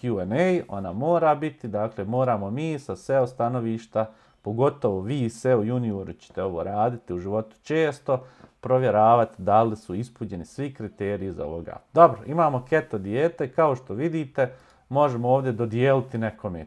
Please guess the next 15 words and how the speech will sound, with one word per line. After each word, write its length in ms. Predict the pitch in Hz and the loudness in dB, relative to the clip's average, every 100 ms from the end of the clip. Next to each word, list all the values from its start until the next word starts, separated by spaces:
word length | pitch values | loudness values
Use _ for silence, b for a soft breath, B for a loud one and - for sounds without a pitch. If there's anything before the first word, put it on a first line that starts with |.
| - | -8
to. 220 | 101 69 - - | -8 -8 -10 -2
Evo, 220 | 123 107 | 0 0
dodijelit 420 | 95 107 120 117 | -4 -2 -2 -2
ću 80 | 120 | -2
ja 140 | 101 | -2
sam 340 | - 131 101 85 | -2 -2 -2 -4
sebi. 480 | - 190 185 143 - _ _ _ _ _ _ _ _ _ - - | 0 2 2 -2 -8 _ _ _ _ _ _ _ _ _ -16 -2
I 100 | 165 | 0
ima 440 | 160 123 131 117 | 0 -2 0 0
datum, 640 | 104 120 131 - - 139 | 4 8 8 6 0 0
datum 580 | 110 117 127 127 143 127 b b b b | 4 6 6 4 -6 -6 b b b b
nema 340 | 123 131 117 | 0 2 0
smisla 520 | 107 131 139 131 131 98 | -2 -4 -2 -2 0 -2
dodjeljivati 1000 | 98 95 98 107 120 123 127 - 92 - | -2 -4 -2 0 4 4 2 -8 -10 -8
u 360 | - 117 110 | -4 -2 -2